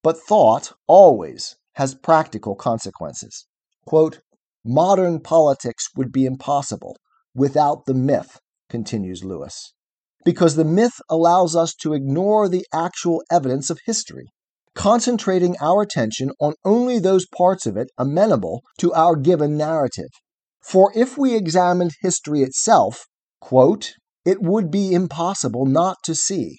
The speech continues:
that any given change in society is at least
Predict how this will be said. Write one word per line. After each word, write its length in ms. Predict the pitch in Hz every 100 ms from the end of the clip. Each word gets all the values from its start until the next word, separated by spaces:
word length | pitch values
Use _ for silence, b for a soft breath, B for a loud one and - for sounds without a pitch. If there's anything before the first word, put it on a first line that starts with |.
| _ _ _ _
that 200 | 156 -
any 260 | - 202 233
given 380 | 156 202 214 214
change 460 | - 185 185 185 165
in 100 | 165
society 800 | 156 151 - 151 160 165 165 170 -
is 260 | 175 160 135
at 140 | 143 -
least 520 | 147 196 247 - -